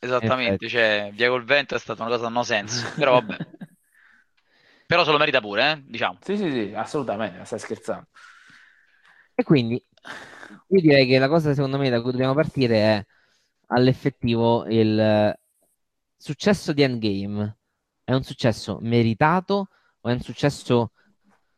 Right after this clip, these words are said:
Speaker 2: che è, ha cannibalizzato, diciamo, dagli altri film? Nel senso, eh, ho visto gente che l'ha nominato Avengers quattro, altri l'hanno nominato Iron Man ventidue.
Speaker 1: Mm.
Speaker 3: Ok.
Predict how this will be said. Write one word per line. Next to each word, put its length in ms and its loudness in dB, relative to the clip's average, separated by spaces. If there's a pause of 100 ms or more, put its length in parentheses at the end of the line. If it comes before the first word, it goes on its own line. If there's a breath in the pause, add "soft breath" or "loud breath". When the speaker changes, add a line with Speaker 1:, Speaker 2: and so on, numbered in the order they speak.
(140)
Speaker 2:
che 220 2
è, 100 2 (440)
ha 240 4 (460)
cannibalizzato, 920 2
diciamo, 460 0
dagli 300 2
altri 280 0
film? 280 -4
Nel 140 -4
senso, 440 -2 (400 soft breath)
eh, 360 6
ho 120 4
visto 320 0
gente 320 2
che 140 2
l'ha 460 4
nominato 440 0
Avengers 720 0
quattro, 480 2
altri 300 0
l'hanno 220 -2
nominato 1040 -2 (440)
Iron 240 4
Man 160 0
ventidue. 580 -4 (1500)
Speaker 1:
Mm. 160 -12
Speaker 3:
Ok. 140 -20